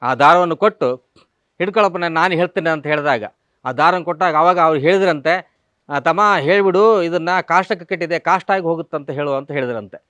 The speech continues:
ಅಂದ್ರೆ ಅರ್ಥ, ಆ, ನ-, ಕಲೆಕ್ಟ್ರು ಆಕಿನ ಹೆಂಡತಿಗೆ ಕಟ್ಟಿ ದಾರ ಕಟ್ಟಿರಲಿಲ್ಲ, ಮಲಗಿರ್ತಕ್ಕಂಥ ಮಂಚದ ಕಾಲಿಗೆ ಕಟ್ಟಿರ್ತಕ್ಕಂತಹದ್ದು ಕಾಷ್ಟ, ಕಟ್ಟಿಗೆ ಮಂಚಕ್ಕೆ ಕಟ್ಟಿರ್ತಕ್ಕಂತಹದ್ದು. ಆ, ಇದನ್ನು ತಿಳಿದುಕೊಂಡು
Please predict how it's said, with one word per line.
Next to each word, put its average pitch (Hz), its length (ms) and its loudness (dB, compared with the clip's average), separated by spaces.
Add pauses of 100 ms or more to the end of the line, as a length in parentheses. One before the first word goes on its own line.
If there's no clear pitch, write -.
(260)
ಅಂದ್ರೆ 165 200 0
ಅರ್ಥ, 156 300 0 (580)
ಆ, 143 100 -4 (460)
ನ-, 139 100 -10 (480)
ಕಲೆಕ್ಟ್ರು 175 640 -2 (280)
ಆಕಿನ 147 260 -8
ಹೆಂಡತಿಗೆ 165 720 -4
ಕಟ್ಟಿ 170 440 -4
ದಾರ 160 160 0
ಕಟ್ಟಿರಲಿಲ್ಲ, 165 500 -4 (540)
ಮಲಗಿರ್ತಕ್ಕಂಥ 202 640 0
ಮಂಚದ 185 460 -2
ಕಾಲಿಗೆ 190 380 -2
ಕಟ್ಟಿರ್ತಕ್ಕಂತಹದ್ದು 151 880 -6 (420)
ಕಾಷ್ಟ, 170 280 2 (480)
ಕಟ್ಟಿಗೆ 190 320 0
ಮಂಚಕ್ಕೆ 185 340 -4
ಕಟ್ಟಿರ್ತಕ್ಕಂತಹದ್ದು. 160 840 -4
ಆ, 143 360 0
ಇದನ್ನು 143 320 -4
ತಿಳಿದುಕೊಂಡು 156 560 -2